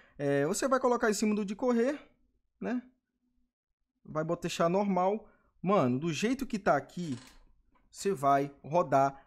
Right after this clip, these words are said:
liso, liso, liso, mano. Não tem porquê. O analógico, o que eu tô usando lá, pular e o, o, e o L B, é, o B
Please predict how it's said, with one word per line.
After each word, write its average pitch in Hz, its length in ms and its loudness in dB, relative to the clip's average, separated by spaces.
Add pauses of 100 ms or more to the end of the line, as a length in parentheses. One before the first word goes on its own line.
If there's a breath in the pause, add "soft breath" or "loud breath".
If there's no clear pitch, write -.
liso, 170 600 2 (180)
liso, 165 500 0 (200)
liso, 127 440 0
mano. 101 300 -2
Não 127 160 0
tem 156 140 -2
porquê. 156 260 -2
O 120 80 4
analógico, 196 760 6
o 131 100 -8
que 175 100 -4
eu 175 40 0
tô 175 120 0
usando 143 220 0
lá, 113 100 0
pular 165 540 6
e 143 80 2
o, 135 120 -2
o, 135 160 -2
e 131 80 2
o 127 240 -2
L 143 200 -2
B, 202 340 4 (340 soft breath)
é, 135 140 -2
o 196 220 -4
B 160 420 0